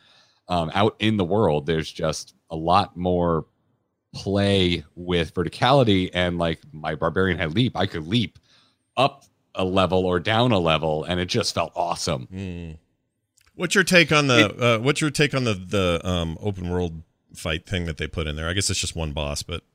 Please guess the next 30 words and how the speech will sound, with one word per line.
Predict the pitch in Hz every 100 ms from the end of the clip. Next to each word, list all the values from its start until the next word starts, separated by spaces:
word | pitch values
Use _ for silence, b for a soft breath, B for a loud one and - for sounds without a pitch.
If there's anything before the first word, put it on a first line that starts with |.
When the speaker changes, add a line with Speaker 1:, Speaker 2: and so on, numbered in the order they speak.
| _ _ -
Speaker 2:
like, | 87 -
where | 101
everybody | 104 95 90 90
can | 85
kinda | - 82
go | 80
fight | 76 80 73
'em | 73
together. | 73 69 67 73
How'd, | 101
how'd | - 113
that | 113 -
feel | - 87 67 69 _ _ _ _ _ _ _ _ _ - _ _
to | -
play? | 85 78 65 67
Speaker 3:
Uh, | 120 120 120 120 - _ _ _ _ _ _ _ _ _ _ _ 151
I, | 151
I, | 156 - 156 -
to | 156
me, | 196
it | 254
felt | - 113 -
really | 113 113 104
good | 113 117 160 190 113
because | 117 - 107
there | 101 117
was | 113 107 -
just | 131 147 -
the | 117
right, | 113 117